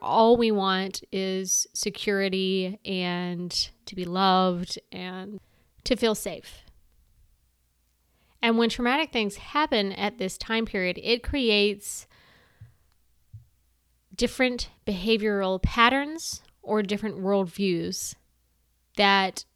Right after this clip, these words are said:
could be destructive. And in my case, I think it did create a subconscious, um, loss of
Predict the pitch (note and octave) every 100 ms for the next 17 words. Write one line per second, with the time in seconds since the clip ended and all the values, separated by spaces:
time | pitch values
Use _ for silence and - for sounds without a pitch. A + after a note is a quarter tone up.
0 | _ _ - C4+ G#3+ G#3+ F#3 - E3+ -
1 | - - - _ _ _ _ _ _ _
2 | _ _ _ _ - _ _ _ - A#3
3 | A#3+ A3+ G#3+ A3+ A#3 G3+ G3+ - G3 G#3
4 | F#3 - - G3+ G3+ G#3 G3 F#3+ G#3 F#3+
5 | F3+ F3+ - - - F#3+ F#3 F#3 F#3+ -
6 | G#3 - - G3+ G3+ G3 F#3 - - _
7 | _ _ _ _ - G3+ F#3+ F#3 F#3+ F#3
8 | - _ _ _ _ _ _ _ _ _
9 | _ - G#3 G#3+ G#3+ A3 - - - _
10 | - G3+ G3 G3 F#3+ F#3+ F#3+ F#3 _